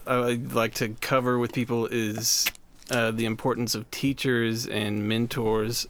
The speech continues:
And I know that Chubba, who I believe was probably your,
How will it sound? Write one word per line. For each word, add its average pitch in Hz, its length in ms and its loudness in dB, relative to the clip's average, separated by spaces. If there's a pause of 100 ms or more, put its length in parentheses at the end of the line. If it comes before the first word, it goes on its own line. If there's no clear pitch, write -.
(260)
And 113 320 0
I 110 80 -2
know 113 240 2
that 110 320 0 (800)
Chubba, 113 480 4 (120)
who 127 240 0
I 110 220 0 (680)
believe 120 480 2
was 117 200 0
probably 120 560 2
your, 117 640 2